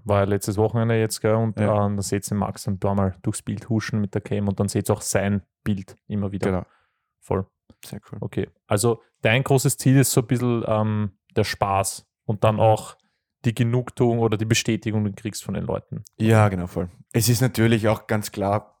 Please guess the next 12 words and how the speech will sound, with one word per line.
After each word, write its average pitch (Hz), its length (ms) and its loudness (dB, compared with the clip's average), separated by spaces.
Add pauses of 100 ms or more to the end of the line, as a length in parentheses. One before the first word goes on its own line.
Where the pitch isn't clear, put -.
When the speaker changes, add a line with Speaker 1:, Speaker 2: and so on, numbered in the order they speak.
(100)
Speaker 3:
Geld 101 200 -2
verdienen. 95 520 -4
Also 95 320 -4 (340)
man 104 100 -8
muss 101 100 0
Speaker 2:
Voll. 104 80 4
Speaker 3:
ja - 120 -2
erstens 101 240 -2
von 107 100 -2
irgendwas 101 260 -2
leben 98 280 -2
und, 101 460 -6